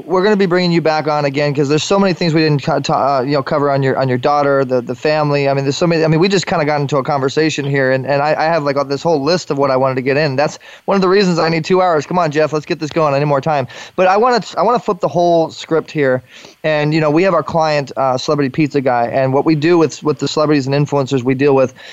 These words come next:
we're kind of doing, like, a Hollywood Walk of Fame in the food industry to give back to nonprofit. And we ask every, by the way, shout outs to Stacy Marie. I see you. Uh, Stacy Marie owns a network as well, and she's, she's tuning in. She's enjoying what you're saying. Uh, the people are definitely tuning in on Facebook right now and enjoying and, and,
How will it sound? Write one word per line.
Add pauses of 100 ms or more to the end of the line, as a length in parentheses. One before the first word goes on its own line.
(160)
we're
kind
of
doing,
like,
a
Hollywood
Walk
of
Fame
in
the
food
industry
to
give
back
to
nonprofit. (560)
And
we
ask
every,
by
the
way,
shout
outs
to
Stacy
Marie.
I
see
you.
Uh,
Stacy
Marie
owns
a
network
as
well,
and
she's,
she's
tuning
in.
She's
enjoying
what
you're
saying.
Uh,
the
people
are
definitely
tuning
in
on
Facebook
right
now
and
enjoying
and,
and,